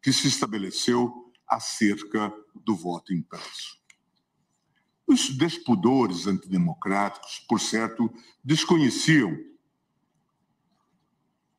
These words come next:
o fulgor republicano que emana deste plenário e que se concretiza nesse locus sagrado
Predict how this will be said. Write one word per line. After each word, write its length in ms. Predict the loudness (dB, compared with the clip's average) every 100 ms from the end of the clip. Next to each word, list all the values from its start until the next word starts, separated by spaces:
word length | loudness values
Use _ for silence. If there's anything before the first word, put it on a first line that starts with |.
| _
o 100 | -4
fulgor 840 | 0 2 2 4 4 4 0 -10 -20 _ _ _ _
republicano 920 | 0 0 2 2 2 2 2 2 0
que 100 | 0
emana 400 | 2 4 4 2
deste 300 | 0 -2 -4
plenário 600 | -4 -2 0 -2 -6 -12 _ _ _
e 60 | -4
que 120 | -4
se 160 | -4 -2
concretiza 920 | -2 -2 -2 0 4 4 2 -4 -8 _ _ 2
nesse 340 | 4 2 0
locus 480 | 0 0 -4 -8 -8
sagrado 680 | -8 -6 -4 -2 -2 -6